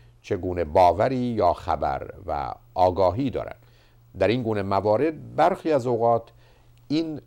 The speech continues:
مطلب نقش بسیار مهمی در جهت چگونگی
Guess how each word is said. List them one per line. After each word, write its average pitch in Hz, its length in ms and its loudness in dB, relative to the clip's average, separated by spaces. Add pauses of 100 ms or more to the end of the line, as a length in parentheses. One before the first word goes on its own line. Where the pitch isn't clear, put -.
مطلب 113 600 0 (420)
نقش 131 320 -2
بسیار 98 560 2
مهمی 127 540 -6
در 98 180 0
جهت 90 440 -4
چگونگی 90 840 -4